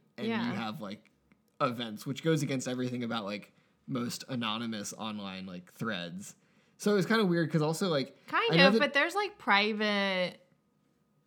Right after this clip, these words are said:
Speaker 2: like, threads and stuff that not every, it's not, like, public.
Speaker 1: Right. But, like, no one, there's, I don't think, maybe it's out there,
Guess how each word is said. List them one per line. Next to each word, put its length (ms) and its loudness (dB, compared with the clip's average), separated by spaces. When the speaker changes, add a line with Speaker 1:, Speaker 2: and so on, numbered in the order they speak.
Speaker 2:
like, 500 -2
threads 480 2
and 200 0
stuff 500 0
that 240 -2
not 220 4
every, 280 2
it's 120 -2
not, 120 2
like, 180 -4
public. 680 -2
Speaker 1:
Right. 280 2
But, 140 0
like, 400 -2
no 180 4
one, 440 2
there's, 380 -2
I 100 -2
don't 220 -2
think, 420 -4
maybe 280 0
it's 120 -4
out 220 -4
there, 320 -6